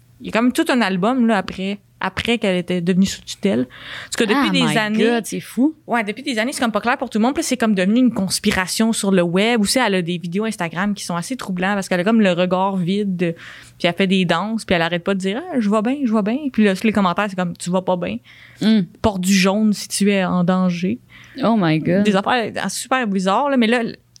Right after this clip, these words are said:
Speaker 1: c'est la première fois qu'elle parlait pour elle-même pour mettre fin à sa tutelle. Puis c'était vraiment comme impressionnant.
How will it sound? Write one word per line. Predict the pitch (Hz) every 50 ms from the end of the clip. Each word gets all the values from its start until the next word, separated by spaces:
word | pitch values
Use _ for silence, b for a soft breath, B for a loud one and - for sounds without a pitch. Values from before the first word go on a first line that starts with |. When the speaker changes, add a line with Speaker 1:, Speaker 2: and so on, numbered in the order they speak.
| - -
Speaker 1:
c'est | 208 - 214
la | 208
première | 214 233 240
fois | 302
qu'elle | - 247 214
parlait | - 214 208 214 226 233
pour | - 226 185
elle-même | 185 180 185 190 196 220 240 240
pour | - - 202 196 185
mettre | 190 196 190 196
fin | - 226 220
à | 208
sa | - 196
tutelle. | 190 - - - 220 202 208 226 233 240 233 - B B B B B B B B B B
Puis | - 202
c'était | 185 - - - 185
vraiment | 175 170 180 180 190 214 233
comme | 233 220 196 185
impressionnant. | 160 160 - 180 170 - 185 180 185 185 190 202 208 208 202 196